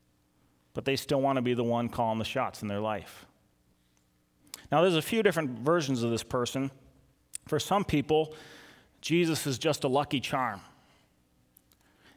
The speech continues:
Jesus is their lucky charm, the guy they go to when they need something from him. Sort of reminds me of the story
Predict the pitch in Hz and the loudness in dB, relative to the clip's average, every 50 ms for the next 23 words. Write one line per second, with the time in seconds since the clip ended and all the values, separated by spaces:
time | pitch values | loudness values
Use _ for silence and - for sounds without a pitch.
0 | - - 147 170 185 185 165 - 175 160 151 147 160 156 151 165 175 - 175 156 | -6 -2 2 2 2 2 2 2 0 0 2 4 4 4 4 4 2 2 0 -4
1 | - - 165 151 151 151 156 156 156 147 135 120 147 151 156 151 151 135 127 143 | -2 0 2 2 4 4 4 4 2 2 2 2 2 2 4 2 2 2 2 4
2 | 147 151 151 151 - 147 147 147 147 147 143 135 123 120 117 - 139 127 113 - | 4 2 2 0 0 0 0 0 0 0 0 0 0 0 0 -2 -2 -4 -2 -2
3 | 120 - - 120 113 113 113 113 113 113 - - - - - _ _ _ _ _ | -4 -4 -2 -2 -2 -2 -2 -4 -6 -8 -12 -18 -20 -20 -20 _ _ _ _ _
4 | _ _ _ _ _ _ _ _ _ _ _ _ _ _ - _ - - - 175 | _ _ _ _ _ _ _ _ _ _ _ _ _ _ -20 _ -8 0 4 6
5 | 175 175 175 170 165 165 165 165 160 131 147 165 160 143 131 - - - 170 160 | 6 6 6 6 6 6 4 4 4 2 2 2 2 2 0 -2 0 2 4 6
6 | 160 160 156 156 147 139 - - | 6 6 6 4 4 2 0 -2